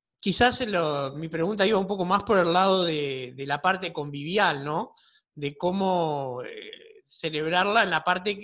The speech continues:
en que generalmente se reunían las familias o las liturgias, la, la imposibilidad de, de reunirnos en mucha cantidad, porque es innegable que esa es una noche especial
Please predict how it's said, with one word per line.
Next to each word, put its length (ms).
en 80
que 360
generalmente 760
se 180
reunían 400
las 120
familias 640
o 100
las 180
liturgias, 960
la, 120
la 120
imposibilidad 680
de, 500
de 140
reunirnos 580
en 80
mucha 240
cantidad, 500
porque 240
es 120
innegable 580
que 260
esa 120
es 100
una 160
noche 220
especial 500